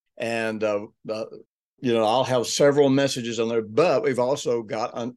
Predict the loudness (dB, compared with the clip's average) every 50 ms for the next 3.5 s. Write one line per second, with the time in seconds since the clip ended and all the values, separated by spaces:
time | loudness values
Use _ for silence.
0 | _ -2 0 0 2 2 2 0 0 -2 -6 -8 -8 -8 -8 -6 -6 -6 -4 -4
1 | -4 -4 -4 -4 -8 -6 -6 -4 -2 0 0 0 0 0 -2 -2 -2 -2 -2 -2
2 | -2 -4 -4 -4 -4 -4 -2 -2 -2 -2 -4 -6 -8 -8 -8 -6 -2 -2 -2 -2
3 | -2 -2 -2 0 0 2 2 0 0 -2